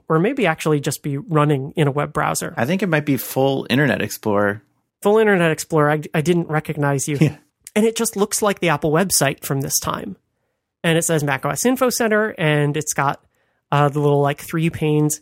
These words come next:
Speaker 1: "Show me what I can do. Help me solve a problem. Help me explore the internet." And it's like, there's no search box here. There's, <sighs> I mean, there's nothing here. And you know that "show me what I can do." Okay, great. That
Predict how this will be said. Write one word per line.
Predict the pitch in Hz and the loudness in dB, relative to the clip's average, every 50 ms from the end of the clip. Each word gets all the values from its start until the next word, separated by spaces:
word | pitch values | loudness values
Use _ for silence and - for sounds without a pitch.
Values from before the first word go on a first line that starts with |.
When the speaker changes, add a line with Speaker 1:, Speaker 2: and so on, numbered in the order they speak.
| _ _ _ _ _ _ | _ _ _ _ _ _
Speaker 1:
"Show | - - 247 254 254 | -4 0 2 2 2
me | 254 247 | 2 0
what | 240 220 220 | 0 0 -2
I | 214 208 | -2 -2
can | - - 196 180 | -2 -4 -4 -2
do. | 165 170 165 170 175 | -2 -2 0 0 0
Help | 170 131 170 - | 0 -2 -4 -4
me | - 175 | -2 -2
solve | 170 - 185 165 151 | -2 0 0 0 0
a | 151 | 0
problem. | 147 - - 143 143 147 151 151 139 139 | -2 0 0 0 2 2 2 2 2 2
Help | - - 185 - - | 0 -2 -4 -2 -2
me | 185 185 170 | 0 0 0
explore | - - - - - - 151 160 185 202 202 190 | -2 -2 -4 -6 -2 0 2 2 4 2 2 2
the | 180 175 | 2 2
internet." | 180 196 - 160 147 139 135 - - - - - _ _ _ _ _ _ _ _ _ _ - | 2 2 2 0 0 -2 -2 -4 -8 -12 -18 -20 _ _ _ _ _ _ _ _ _ _ -2
And | 220 | -2
it's | 214 - | 0 0
like, | 254 240 240 - - _ _ _ _ _ - | -2 -2 -4 -6 -12 _ _ _ _ _ -2
there's | 269 277 254 | -2 0 2
no | 294 302 302 | 2 2 2
search | 254 - - 160 165 165 - - - | 2 2 2 0 0 0 -2 -2 2
box | - 214 220 233 226 - - - | 2 2 2 2 0 -2 -2 0
here. | - 233 226 226 226 233 240 240 226 - _ _ _ _ _ _ _ _ _ _ _ _ _ _ _ _ | 0 2 2 2 2 0 0 -4 -8 -12 _ _ _ _ _ _ _ _ _ _ _ _ _ _ _ _
There's, | 190 180 196 196 196 180 - - _ _ _ _ _ _ - 185 - | 0 2 4 4 4 2 0 -4 _ _ _ _ _ _ -12 -12 -10
<sighs> | - - - - - - _ _ _ | -12 -12 -14 -16 -18 -20 _ _ _
I | - 202 | 0 2
mean, | 214 226 220 208 214 - - _ _ _ _ | 2 4 2 2 0 -4 -8 _ _ _ _
there's | 180 202 196 - | -2 -2 0 2
nothing | 226 247 247 - 277 240 | 0 0 0 2 0 2
here. | 180 202 175 143 - - - - - _ _ | 2 2 2 0 -2 -6 -16 -20 -20 _ _
And | - 190 | 0 2
you | 208 214 | 2 2
know | 208 226 240 262 262 208 | 2 2 2 2 2 0
that | 226 220 - - | 0 -2 -2 -4
"show | - - - - 180 170 190 | -4 -4 0 0 2 2 2
me | 196 202 190 | 2 2 0
what | 175 165 170 160 | 2 0 0 2
I | 151 151 | 2 0
can | 147 - 151 147 143 139 | 0 0 0 0 0 0
do." | 147 190 214 170 139 135 143 156 156 - _ _ _ _ _ _ _ _ _ _ | 2 2 2 2 0 0 -2 -4 -6 -8 _ _ _ _ _ _ _ _ _ _
Okay, | - 208 208 - 202 175 | 0 0 2 2 0 0
great. | 147 190 226 208 - 165 | 0 0 -2 -2 0 0
That | 175 180 190 - | 0 -2 -2 -4